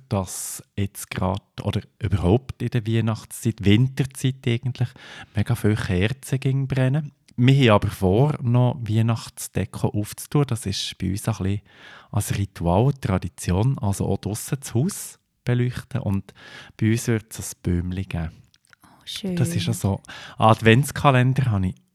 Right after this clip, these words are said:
Speaker 1: auch. Und zwar einen von Zweifel.
Speaker 2: Für einen
Speaker 1: Also,
Speaker 2: Chips-Liebhaber.
Speaker 1: hey, ja, wirklich, jeden Tag darf ich irgendein Türchen auftun, wo irgendein Chips-Päckchen oder einfach etwas von Zweifel ist. Die haben übrigens nicht nur Chips.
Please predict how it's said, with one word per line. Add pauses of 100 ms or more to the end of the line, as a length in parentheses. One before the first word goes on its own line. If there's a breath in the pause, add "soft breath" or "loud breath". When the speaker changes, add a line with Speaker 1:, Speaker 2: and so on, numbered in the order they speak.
(340)
Speaker 1:
auch. (960 loud breath)
Und
zwar (120)
einen
von
Zweifel. (1080 loud breath)
Speaker 2:
Für
einen (180 loud breath)
Speaker 1:
Also,
Speaker 2:
Chips-Liebhaber.
Speaker 1:
hey,
ja,
wirklich,
jeden
Tag
darf
ich
irgendein (140)
Türchen
auftun,
wo
irgendein (120)
Chips-Päckchen
oder
einfach
etwas
von
Zweifel
ist.
Die
haben
übrigens
nicht
nur
Chips.